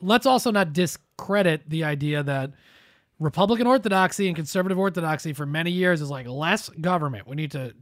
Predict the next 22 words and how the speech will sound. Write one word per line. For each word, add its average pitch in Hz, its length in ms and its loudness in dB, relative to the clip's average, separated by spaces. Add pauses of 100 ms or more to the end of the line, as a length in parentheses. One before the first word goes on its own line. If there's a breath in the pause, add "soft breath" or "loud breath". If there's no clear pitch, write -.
(120)
cut 233 280 2
programs. 117 460 -2
We 123 60 -14
need 151 140 -8
to 160 80 -8
just 143 380 -10
eliminate 190 440 0
departments." 156 460 -2
So, 185 220 4 (560 soft breath)
yes, 202 580 4 (200)
there 185 320 6
is 180 240 4
smoke - 640 2
there, 208 320 2
but, 175 200 0
uh, 160 120 -4
the, 165 500 0
a 180 80 -6
lot 226 280 6
of 180 100 2
it 185 180 2 (800)
is 180 640 2